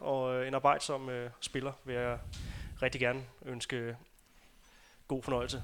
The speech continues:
med, øh, med livet uden håndbold her fra, fra Mediano Håndbold. Øhm, Trine Troelsen er jo, øh, er jo så den anden, vi lige skal få, øh, få, få vendt her, og, øh, det bliver til hundrede og toogtredive landskampe og, og et hav af mål.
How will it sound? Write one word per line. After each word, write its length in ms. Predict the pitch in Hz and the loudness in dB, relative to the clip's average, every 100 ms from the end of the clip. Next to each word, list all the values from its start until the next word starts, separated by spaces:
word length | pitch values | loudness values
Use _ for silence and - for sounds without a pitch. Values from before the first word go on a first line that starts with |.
| 139 | 0
med, 340 | 123 117 110 | 2 2 0
øh, 60 | 110 - | -4 -8
med 120 | 127 120 | -4 -2
livet 280 | 131 131 123 | 0 -2 -4
uden 200 | 135 127 | -4 -2
håndbold 320 | 117 117 120 - | -2 -4 -8 -8
her 80 | 127 | -8
fra, 320 | - 123 113 - - - - - | 0 0 0 -6 -20 -20 -20 -14
fra 100 | - | -6
Mediano 320 | 120 117 113 117 | -2 0 0 0
Håndbold. 320 | 117 120 - - - - - - - | 0 -2 -2 -8 -10 -12 -12 -10 0
Øhm, 600 | 139 135 127 123 120 120 117 - - - - - | 6 8 10 8 6 0 -8 -14 -20 -18 -14 -4
Trine 240 | - 156 160 | 0 2 4
Troelsen 420 | 165 196 180 165 - - | 4 4 2 -6 -12 -8
er 120 | 147 135 | 2 4
jo, 360 | 135 131 127 | 4 4 4
øh, 240 | 123 120 120 - - | 4 2 -2 -8 -2
er 80 | 131 | 0
jo 60 | |
så 120 | 127 147 | 2 0
den 100 | 143 | 2
anden, 220 | 131 160 - | 0 -2 -6
vi 80 | 139 | -4
lige 140 | 131 147 | -4 -2
skal 220 | 147 123 | 0 0
få, 320 | - 123 120 | 0 -2 -2
øh, 160 | 117 117 | -2 -2
få, 220 | 135 131 | -4 -4
få 120 | 135 | 0
vendt 200 | 139 139 | 0 2
her, 160 | 139 135 - | -2 -2 -4
og, 300 | 127 120 117 | -4 -2 -4
øh, 200 | 117 120 | -6 -6
det 80 | |
bliver 120 | 143 135 | -4 -2
til 100 | 135 | 0
hundrede 220 | 156 143 | 2 2
og 60 | |
toogtredive 540 | 123 151 135 127 147 131 - - - - - - | 2 0 4 4 4 0 -10 -20 -20 -20 -6 4
landskampe 600 | 151 156 143 120 127 120 | 4 6 2 2 2 2
og, 360 | 113 113 113 - - | 2 2 2 -2 -4
og 280 | 127 117 - | -2 -2 -2
et 100 | - | 2
hav 180 | - 147 | 8 10
af 80 | 143 | 10
mål. 260 | 143 156 | 6 2